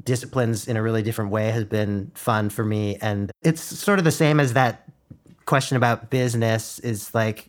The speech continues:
I feel very fortunate that video is also just a genuine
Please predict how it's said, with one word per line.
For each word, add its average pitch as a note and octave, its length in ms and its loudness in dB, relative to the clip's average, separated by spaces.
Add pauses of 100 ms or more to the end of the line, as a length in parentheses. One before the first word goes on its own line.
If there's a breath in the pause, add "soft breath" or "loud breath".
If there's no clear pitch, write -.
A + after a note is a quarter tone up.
(1000)
I B2 140 4
feel C3 480 0 (140)
very D#3 360 4
fortunate C#3+ 680 0
that G#2+ 360 -2
video D3 340 4
is B2 100 0
also A#2+ 300 2
just A#2 160 -2
a A2+ 80 -2
genuine A2 720 0